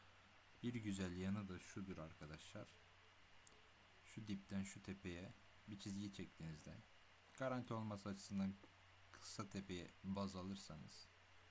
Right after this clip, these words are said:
böyle koyduğunuzda tık hedefi de bellidir. Bak,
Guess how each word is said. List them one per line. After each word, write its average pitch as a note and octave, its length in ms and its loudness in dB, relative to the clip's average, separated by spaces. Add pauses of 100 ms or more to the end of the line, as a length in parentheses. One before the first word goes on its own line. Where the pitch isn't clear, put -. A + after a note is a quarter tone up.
(600)
böyle F#2+ 400 0
koyduğunuzda F#2 760 -2 (920)
tık - 240 -4 (1300)
hedefi A2 500 2
de A2 200 2
bellidir. E2+ 720 0 (640)
Bak, - 300 0